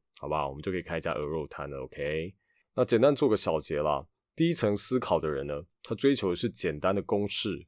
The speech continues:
跟解答，非黑即白的二分思考模式。但是第二层思考是网络状的思考模式，你要考虑到非常多层面，以及各个层面之间的交互影响。接下来我们来聊聊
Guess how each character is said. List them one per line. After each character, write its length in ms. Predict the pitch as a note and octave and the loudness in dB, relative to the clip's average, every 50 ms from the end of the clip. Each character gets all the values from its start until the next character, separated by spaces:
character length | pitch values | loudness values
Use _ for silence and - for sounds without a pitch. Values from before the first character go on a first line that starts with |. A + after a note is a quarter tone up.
| _ - | _ -6
跟 160 | - G2+ G#2 | -4 -2 -2
解 260 | G2 - - D2+ C2 | -2 -2 -2 -2 -4
答， 260 | C2 - B1+ B1 B1+ B1+ _ _ _ - - _ _ | -4 -4 -6 -6 -8 -10 _ _ _ -20 -20 _ _
非 320 | _ - - B2+ C3 C3 A#2 | _ 0 2 4 4 4 4
黑 220 | A2 B2 A#2 A2+ | 2 2 2 2
即 220 | G2 - - E2 D#2+ | 2 -2 -4 -4 0
白 180 | - D2+ D2 | 0 0 0
的 100 | C#2 C#2+ - - | 0 -4 -2 2
二 220 | A#2 G#2 F#2 F2+ | 4 4 4 4
分 200 | E2+ - F#2 F2+ | 0 -2 -4 -2
思 320 | D#2+ - - - G#2+ G#2+ | 0 0 0 0 0 -2
考 160 | A2 - - B1+ | -4 -2 -4 -4
模 220 | - - C2+ C#2 | -4 -6 -8 -6
式。 300 | - - - D#2+ C2+ - _ _ _ _ _ _ _ _ _ _ _ | -4 -4 -4 -6 -8 -10 _ _ _ _ _ _ _ _ _ _ _
但 160 | - D3+ C3 | 6 8 8
是 340 | A#2 - C3 A#2 F#2+ - - _ _ _ _ _ | 8 8 6 4 2 0 -4 _ _ _ _ _
第 160 | - C#3 A#2+ | -2 0 4
二 140 | A#2+ A#2 G2+ | 4 4 4
层 200 | F2+ - F2+ E2+ | 2 0 -2 -4
思 220 | E2+ - - G#2 | -2 -2 -2 -2
考 320 | F#2+ - F2 C#2+ A1+ - _ _ - | -2 -2 -2 -4 -4 -4 _ _ -10
是 200 | - - - G#2 | -8 -6 -4 -4
网 320 | F#2 E2+ F#2 E2 D2+ D#2+ | -2 0 2 2 2 2
络 120 | F#2 G#2+ G2 | 0 -2 0
状 240 | - - F#2+ D#2+ | 2 2 2 2
的 80 | D2+ C#2+ | 2 -2
思 320 | C#2 - - - - F#2 | -4 -2 -2 -2 -2 -2
考 160 | F2 - - D2 | -4 -4 -6 -6
模 180 | C2 B1 B1 C2 | -6 -6 -6 -4
式， 280 | - - D2+ D2 - _ _ _ _ _ - - _ _ _ _ | -4 -4 -4 -6 -10 _ _ _ _ _ -20 -20 _ _ _ _
你 80 | - F2+ | -2 0
要 80 | G2+ B2+ | 0 0
考 220 | - - E2+ D#2+ | 0 0 -2 0
虑 100 | F#2 G2+ | 0 2
到 100 | G2+ G2+ | 2 0
非 360 | F#2 - - - A2 G#2+ A2+ | 0 -2 -2 0 0 2 2
常 180 | G#2+ - E2+ D#2+ | 0 -2 -4 -4
多 160 | D#2+ F2+ F2 | -4 -4 -4
层 200 | E2 - - D2 | -6 -6 -8 -8
面， 220 | C#2+ D#2 D2+ C#2 C2 - _ _ | -6 -6 -6 -8 -8 -12 _ _
以 100 | - F#2 | -10 -8
及 160 | E2+ - G2+ F2 - | -6 -6 -6 -4 0
各 140 | - C3 A2+ | 2 2 2
个 80 | F#2 F#2 | 2 0
层 200 | - - - F2 | -2 -2 -4 -2
面 160 | F#2 G2+ F2+ | -2 -2 -2
之 160 | D#2+ - F2+ | -2 -4 -4
间 180 | D#2+ F#2 F2 E2+ | -4 -4 -4 -2
的 180 | D#2+ E2 D2+ C#2+ | -2 -4 -4 -6
交 320 | - - - F2 E2 E2 | -4 -2 -2 0 0 0
互 160 | D#2 E2+ D2+ | -2 -6 -8
影 140 | C2+ B1+ C2+ | -8 -8 -8
响。 260 | - - - C2 B1 - _ _ _ _ _ _ _ _ _ _ _ | -6 -6 -6 -8 -10 -14 _ _ _ _ _ _ _ _ _ _ _
接 160 | - - C3 | -2 0 2
下 140 | B2+ D3 C3+ | 4 6 6
来 60 | A2 | 6
我 60 | G#2 | 6
们 140 | A2+ C#3 D3 | 6 4 4
来 60 | C3 | 4
聊 160 | A2 A2 A2+ | 6 4 4
聊 260 | A2+ G#2 F2+ F2+ F2 | 6 4 4 4 2